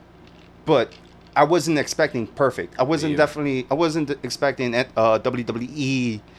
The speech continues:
Speaker 1: uh, uh, type of, uh, uh, uh, uh, attraction. I
Speaker 2: Oh,
Speaker 1: was
Speaker 2: yeah,
Speaker 1: expecting
Speaker 2: you wasn't s-, expecting all that glitz and glamour.
Speaker 1: Yeah,
Speaker 2: You was, you was
Speaker 1: but
Speaker 2: expecting a lot of good wrestling.
Speaker 1: Yes, a lot of, of fantastic wrestling.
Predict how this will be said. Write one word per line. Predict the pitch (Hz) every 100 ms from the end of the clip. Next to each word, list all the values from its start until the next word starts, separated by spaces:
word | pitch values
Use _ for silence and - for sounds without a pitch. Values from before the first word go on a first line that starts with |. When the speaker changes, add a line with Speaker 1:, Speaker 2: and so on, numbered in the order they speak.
| - - -
Speaker 1:
uh, | 110 107 101 92 107 101 95 101
uh, | - - -
type | - 139 123
of, | 123 117 98 - - - - - - - -
uh, | 120 101
uh, | 95 110 101 98
uh, |
uh, | 104 101 95 104 104 98 101
attraction. | 113 147 127 123 92 - - 120
I |
Speaker 2:
Oh, | 135
Speaker 1:
was | 123
Speaker 2:
yeah, |
Speaker 1:
expecting | 180 147 143 151 147
Speaker 2:
you |
wasn't | 151 123 95
s-, |
expecting | 123 - 139 131 120
all | 117
that | 113 101
glitz | 107 110 107
and | 90
glamour. | 104 104 85
Speaker 1:
Yeah, | 165
Speaker 2:
You | 135
was, | 98 98
you | 110
was | 120 - -
Speaker 1:
but |
Speaker 2:
expecting | 101 - 117 107 113 104 90
a | 85
lot | 92 95
of | 90
good | 87
wrestling. | 85 85 - - - -
Speaker 1:
Yes, | 147 95 - - - - - - - -
a | 104
lot | 104 113 113 -
of, | - - - -
of | 110 90 - - - - -
fantastic | 113 101 - 104 - 98 104
wrestling. | 90 - 92